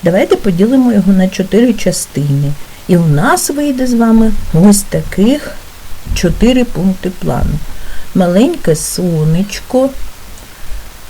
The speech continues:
легка пухнаста кулька, кульбабки вдень і вночі,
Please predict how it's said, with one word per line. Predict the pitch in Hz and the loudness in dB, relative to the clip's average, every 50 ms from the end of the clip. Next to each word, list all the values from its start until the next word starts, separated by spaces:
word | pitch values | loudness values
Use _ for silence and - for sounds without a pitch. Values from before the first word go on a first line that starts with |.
| - - | -8 -2
легка | 180 196 208 226 208 - - - - 320 349 - - | 2 2 4 2 2 -2 -6 -2 -2 -2 -2 0 -2
пухнаста | 190 165 - - - 185 175 165 160 156 - - - - - 143 151 - - | -4 -4 -4 -2 -2 0 0 2 2 2 2 0 -2 0 -2 -4 -2 -4 -4
кулька, | - - 214 202 175 165 165 170 185 - - - 240 240 254 269 269 - - - - - - - - - - - - - - - - - | -2 2 4 4 4 6 4 4 4 2 2 2 2 2 2 0 -2 -4 -8 -10 -10 -12 -14 -14 -8 -8 -8 -8 -8 -12 -16 -18 -18 -4
кульбабки | - 226 254 262 254 262 285 339 392 403 - - - - 202 | 0 2 2 2 4 2 4 4 2 2 -2 -6 -2 0 0
вдень | 180 175 175 165 170 180 185 180 156 147 147 - - - | 0 0 -2 -2 2 2 2 4 4 2 0 -2 -2 0
і | 185 170 | 0 2
вночі, | 160 156 151 151 147 143 147 - - - - 139 139 151 139 160 208 240 269 | 2 2 2 2 0 -2 -2 -6 -8 -8 -6 -4 -2 -2 2 2 4 4 2